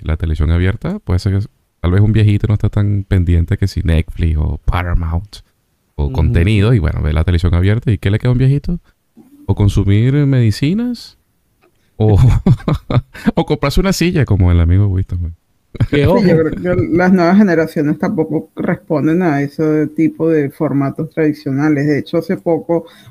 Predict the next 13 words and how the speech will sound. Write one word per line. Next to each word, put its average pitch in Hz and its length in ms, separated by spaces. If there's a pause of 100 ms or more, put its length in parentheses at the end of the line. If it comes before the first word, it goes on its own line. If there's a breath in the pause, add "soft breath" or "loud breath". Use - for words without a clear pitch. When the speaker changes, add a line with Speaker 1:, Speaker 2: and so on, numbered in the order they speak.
(140)
Speaker 3:
por 160 200
curiosidad, 151 560
estaba 165 240
viendo 165 260
la 165 120
lista 147 380
de 156 100
los 143 180
videos 147 500
más 170 320
vistos 170 380
en 160 160
YouTube 151 460